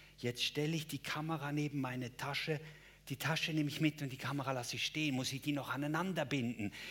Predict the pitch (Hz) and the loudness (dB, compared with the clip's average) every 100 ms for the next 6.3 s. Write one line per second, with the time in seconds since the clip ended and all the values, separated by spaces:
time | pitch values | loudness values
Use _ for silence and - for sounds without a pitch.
0 | - - 180 - 170 156 151 147 131 135 | -2 4 4 4 0 2 2 4 4 4
1 | 147 - 160 147 180 190 180 - - - | 2 2 2 4 4 4 0 -2 -14 -6
2 | - 196 196 180 - 165 180 180 - 127 | 2 4 6 4 4 4 4 4 0 0
3 | 180 180 180 - 160 160 165 156 - - | 0 0 -4 0 2 2 0 -4 -12 -20
4 | - - - - - - - - - - | -20 -20 -20 -20 -20 -20 -20 -20 -20 -20
5 | - - - - 160 196 - 139 123 156 | -20 -20 -6 2 2 2 0 2 2 0
6 | 196 117 87 | -2 -4 -6